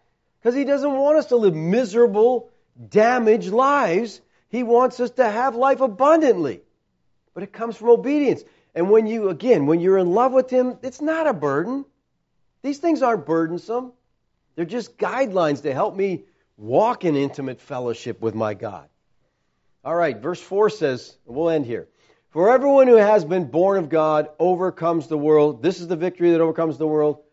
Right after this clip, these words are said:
our faith. Now, believers, we're overcomers. Okay? Twice in verse four, it identifies believers as those who have overcome the world. And once again in verse five,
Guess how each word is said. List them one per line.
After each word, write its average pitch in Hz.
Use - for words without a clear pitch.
our 151
faith. 156
Now, 139
believers, 233
we're 160
overcomers. 139
Okay? 147
Twice 190
in 139
verse 170
four, 185
it 170
identifies 160
believers 156
as 127
those 156
who 160
have 143
overcome 143
the 135
world. 135
And 117
once 151
again 139
in 131
verse 131
five, 131